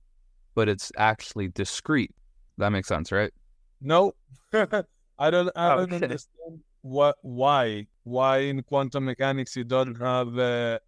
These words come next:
Speaker 2: half numbers.
Speaker 1: So don't really think about it as, like, half numbers or f-, whole numbers. I was kinda just using, uh, an arbitrary scale to basically give an example. But the idea is that energy, distance,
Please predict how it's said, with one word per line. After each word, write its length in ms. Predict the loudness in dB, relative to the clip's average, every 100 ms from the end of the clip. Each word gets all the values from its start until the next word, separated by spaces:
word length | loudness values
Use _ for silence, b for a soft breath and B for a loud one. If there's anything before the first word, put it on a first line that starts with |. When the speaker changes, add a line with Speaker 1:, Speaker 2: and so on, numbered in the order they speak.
| _ _ -2
Speaker 2:
half 260 | -2 -2
numbers. 640 | -2 -2 -2 -4 -6 -16 _ _
Speaker 1:
So 240 | 0 0 0
don't 160 | -4 0
really 240 | 0 0
think 180 | 0 -2
about 220 | 0 0
it 60 | 2
as, 200 | 0 -2
like, 140 | -6
half 320 | 0 -2 0
numbers 420 | -2 0 0 -2 -4
or 60 |
f-, 200 | -8 -12 -20
whole 320 | _ -2 0
numbers. 480 | 0 -2 -2 -2 0
I 60 |
was 120 | -2 -2
kinda 280 | -2 -2
just 240 | -4 -6 -2
using, 600 | -2 0 0 0 -2 0
uh, 300 | 0 0 -2 -8 -10
an 120 | -6
arbitrary 640 | 2 2 2 -2 0 0 0
scale 640 | -4 -6 -2 0 0 -4 -12 _ _
to 800 | -2 0 2 0 -2 -2 -4 -6 0
basically 540 | 0 0 -4 0 0
give 120 | 0
an 60 | -2
example. 640 | -4 -4 -4 -4 -6 -6 _ _ _ _ _
But 200 | 0 0 _ _
the 240 | -10 -2 -2
idea 380 | 0 -2 0 0
is 260 | -2 -2
that 300 | 0 2 2 -2 -6
energy, 800 | -2 0 -2 -2 0 0 -2 -6 _ -4
distance, 1000 | -2 -2 -4 -2 0 -4 -6 -14 -16